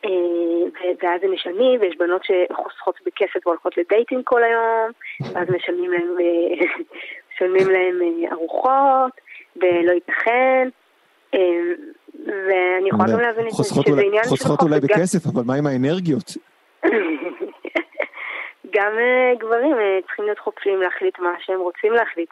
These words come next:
Speaker 1: כן? בוא, אנחנו, אנחנו
Speaker 2: כן.
Speaker 1: תכף, אה, כאילו, בגדול אנחנו אמורים להיות במקום של חופש, ו-, ואנחנו מכינים קליפ עוד מעט, ובקליפ אני הולכת להעלות את כל הסוגיות, גם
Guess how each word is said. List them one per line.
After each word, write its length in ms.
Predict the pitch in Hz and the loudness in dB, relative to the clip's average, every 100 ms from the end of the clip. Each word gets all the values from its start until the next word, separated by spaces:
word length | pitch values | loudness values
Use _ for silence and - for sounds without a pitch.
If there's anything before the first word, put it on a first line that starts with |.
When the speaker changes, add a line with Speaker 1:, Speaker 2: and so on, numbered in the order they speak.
| - | -6
Speaker 1:
כן? 160 | 185 185 | -4 -4
בוא, 140 | 175 170 | -2 0
אנחנו, 220 | 165 - - | -2 -6 -6
אנחנו 300 | 180 175 - | -4 -4 -4
Speaker 2:
כן. 120 | 190 | -2
Speaker 1:
תכף, 280 | 202 202 - | 0 -2 0
אה, 140 | 180 165 - _ _ - - - _ | 0 0 -4 _ _ -16 -16 -20 _
כאילו, 200 | - 202 190 - | -2 0 0 0
בגדול 300 | 185 175 180 | 0 2 4
אנחנו 500 | 208 202 196 180 180 180 | 2 2 -2 -2 -2 -2
אמורים 240 | 175 180 | -2 0
להיות 180 | 196 190 175 | 2 0 2
במקום 600 | 175 170 165 165 - 185 | 4 4 2 0 -2 -2
של 140 | 190 175 | -2 -4
חופש, 680 | - 196 190 - - - - - - - - | -2 0 0 -4 -4 -6 -10 -18 -20 -18 -4
ו-, 280 | 180 175 175 - 180 | 0 2 0 -2 0
ואנחנו 440 | 185 180 - 180 | 0 0 -2 -4
מכינים 340 | 175 180 196 220 | -2 0 0 0
קליפ 320 | - 226 233 | 2 2 2
עוד 140 | 185 175 | 0 2
מעט, 280 | 175 170 190 | 2 0 -2
ובקליפ 800 | 170 165 170 170 165 - 262 294 | 0 2 2 -2 -8 -4 -2 0
אני 140 | 190 170 | 2 2
הולכת 300 | 185 220 214 | 2 0 0
להעלות 260 | 165 190 - | 2 0 -2
את 100 | - | -4
כל 180 | - 226 | 2 2
הסוגיות, 440 | 247 370 349 175 170 190 | 0 -4 -4 -2 -2 -2
גם 140 | 196 | -2